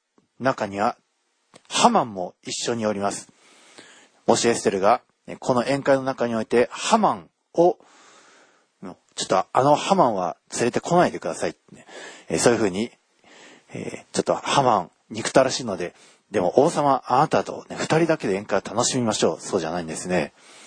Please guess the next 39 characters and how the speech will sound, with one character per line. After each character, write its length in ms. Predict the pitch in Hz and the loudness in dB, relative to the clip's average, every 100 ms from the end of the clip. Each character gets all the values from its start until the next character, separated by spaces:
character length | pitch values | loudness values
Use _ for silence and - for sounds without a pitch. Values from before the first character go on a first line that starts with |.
| - - - | -20 -8 -2
エ 80 | |
ス 80 | - | 0
テ 80 | - | 2
ル 80 | 78 | 0
は、 60 | |
「ハ 260 | - - 220 | 0 4 4
マ 140 | 226 | 4
ン 60 | 135 | -2
と 160 | - 87 | -6 -10
一 40 | |
緒 200 | - - | -8 -8
に 100 | 92 | -8
お 60 | 82 | -8
越 160 | - | -6
し 80 | 131 | -4
く 80 | - | -2
だ 100 | 110 | -2
さ 140 | - | -2
い」。 100 | 98 - _ - - - - | -4 -6 _ -20 -20 -20 -8
そ 160 | - | -4
う 20 | 95 | -2
い 120 | 92 | -4
う 60 | |
ふ 320 | 78 - - - | -4 -6 -8 -6
う 20 | |
に 120 | 82 90 | -2 2
願 120 | 101 | 2
い 40 | |
出 100 | 87 | 2
ま 100 | 78 | -2
す。 220 | - - _ _ _ _ _ _ _ _ _ - - - - - - - - _ - | -4 -10 _ _ _ _ _ _ _ _ _ -20 -20 -20 -20 -20 -20 -20 -20 _ 2
礼 120 | 107 | 2
拝 220 | 110 113 | 2 -2
の 80 | 107 | 0
中 260 | 110 - 98 | 0 0 0
に 80 | |
お 80 | 95 | -2
い 60 | 87 | 0
て、 240 | 101 123 | 0 0